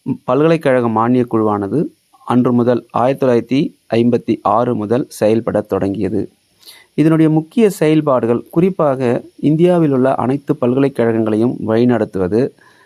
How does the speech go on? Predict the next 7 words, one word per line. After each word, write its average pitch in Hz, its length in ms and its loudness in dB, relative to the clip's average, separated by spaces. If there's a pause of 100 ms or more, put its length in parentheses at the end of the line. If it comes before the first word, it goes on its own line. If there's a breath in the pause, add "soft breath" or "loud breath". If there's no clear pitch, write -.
(160 soft breath)
அதைத் 123 260 -2
தொடர்ந்து 127 560 0
அவற்றுக்கு 120 580 -2
தேவையான 127 840 0 (140)
பண 127 280 0
உதவிகளை 120 520 0
செய்வது, 104 640 -2